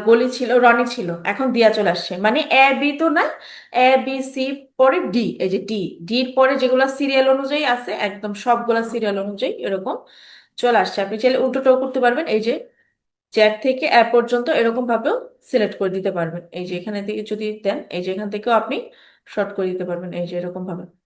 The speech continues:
ওকেতে ক্লিক করে দিলে সেম, এই দুইটা যেটা, এটা শর্টকাট আর কি, মানে একটার মধ্যে সবগুলো, আর এটা হচ্ছে আলাদা আলাদা করা।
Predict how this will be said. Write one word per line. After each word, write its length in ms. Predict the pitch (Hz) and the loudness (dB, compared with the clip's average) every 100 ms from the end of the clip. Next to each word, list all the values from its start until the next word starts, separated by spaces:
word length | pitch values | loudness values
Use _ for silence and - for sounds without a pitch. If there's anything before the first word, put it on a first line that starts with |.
| _ _ _ _ _ _ _ _ _ | _ _ _ _ _ _ _ _ _
ওকেতে 260 | 208 202 208 | -12 -8 -6
ক্লিক 220 | 214 208 | -6 -4
করে 160 | 220 214 | -2 -2
দিলে 200 | 247 480 - _ _ _ _ _ _ _ - | -4 -6 -10 _ _ _ _ _ _ _ 0
সেম, 180 | 202 | 0
এই 180 | 165 233 | 2 0
দুইটা 300 | 233 254 277 | 0 0 0
যেটা, 220 | 277 285 466 | 0 0 0
এটা 180 | - 247 | 0 -2
শর্টকাট 460 | - 311 262 285 233 | 2 4 4 4 2
আর 100 | 190 - | 0 -4
কি, 100 | 392 | -4
মানে 160 | 247 | -2
একটার 420 | - 220 - 277 | -2 -2 2 2
মধ্যে 200 | 277 269 | 2 -2
সবগুলো, 400 | 285 277 214 247 392 | -2 -2 -2 -2 2
আর 140 | 277 | 2
এটা 100 | 208 | 2
হচ্ছে 160 | 226 - - | -2 -4 0
আলাদা 300 | 208 202 202 | 2 4 4
আলাদা 240 | 190 185 | 4 0
করা। 200 | 165 165 | -4 -10